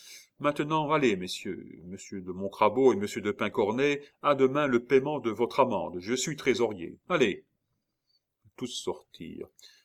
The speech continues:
Ernoton de Carminges resta seul. « Vous désirez quelque chose, monsieur ? » demanda Loignac. « Oui, monsieur, » dit Ernoton en s'inclinant. « Il me semble que vous avez oublié de préciser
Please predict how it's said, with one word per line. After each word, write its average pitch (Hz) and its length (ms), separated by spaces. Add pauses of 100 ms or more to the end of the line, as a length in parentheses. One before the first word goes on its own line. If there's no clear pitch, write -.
(180)
Ernoton 117 480
de 87 80
Carminges 98 520
resta 95 360
seul. « - 480 (760)
Vous 120 360
désirez 117 420
quelque 107 260
chose, 123 320
monsieur ? » 127 560
demanda 95 340
Loignac. « 95 640 (760)
Oui, 143 320
monsieur, » 104 460
dit 90 180
Ernoton 90 640
en 82 80
s'inclinant. « 87 720 (480)
Il 127 100
me 135 120
semble 135 420
que - 100
vous 120 280
avez 113 280
oublié 110 400
de 107 120
préciser 107 760